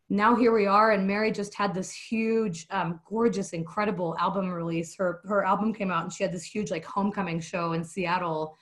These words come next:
um, with, like, all these, like, incredible musicians that she's worked with and who are on her album. And, um, and Macklemore came up and, and performed us,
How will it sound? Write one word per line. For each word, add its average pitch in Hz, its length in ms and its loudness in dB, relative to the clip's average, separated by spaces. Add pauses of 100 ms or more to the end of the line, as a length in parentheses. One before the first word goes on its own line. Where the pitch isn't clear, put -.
(460)
um, 160 520 0
with, 180 280 0
like, 170 240 -2
all 185 160 -2
these, 185 240 -2
like, 170 180 -4
incredible 190 560 -2
musicians 175 720 -4
that 170 160 -6
she's 165 300 -8
worked 180 260 -6
with 170 240 -6
and 165 120 -4
who 170 60 -4
are 170 100 -2
on 170 140 -2
her 175 80 -6
album. 165 520 -2
And, 151 140 -6 (440)
um, 160 340 0
and 165 240 -2
Macklemore 175 440 -2
came 175 200 -2
up 175 200 -2
and, 170 280 -4
and 170 160 -6
performed 175 460 -6
us, 170 200 -8